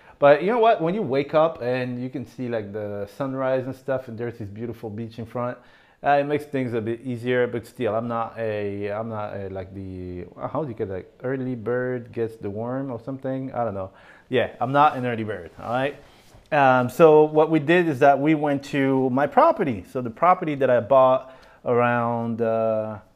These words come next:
yeah, like, two years ago, something like that. And I hadn't, I hadn't been there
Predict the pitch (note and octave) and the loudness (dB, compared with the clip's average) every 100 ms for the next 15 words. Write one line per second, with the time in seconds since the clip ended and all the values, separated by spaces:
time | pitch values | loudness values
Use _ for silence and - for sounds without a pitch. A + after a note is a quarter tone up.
0 | - B3+ F4+ A#3+ - D4+ A3 A#3 B3 A#3+ | -8 -6 -4 -6 -6 -6 -2 -2 -2 -2
1 | C4 C#4+ C#4+ A#3 A3+ G#3+ A3 A#3 C#4 - | -2 -2 -6 -6 -4 -2 2 2 0 -8
2 | _ _ - D#3 E3 D#3+ D3 A#3 C4+ G#3 | _ _ -6 0 2 4 6 8 6 4
3 | E3 G3+ G#3 F#3+ C#4 A#3+ C3+ A2 | 4 6 4 0 -2 -2 -2 -6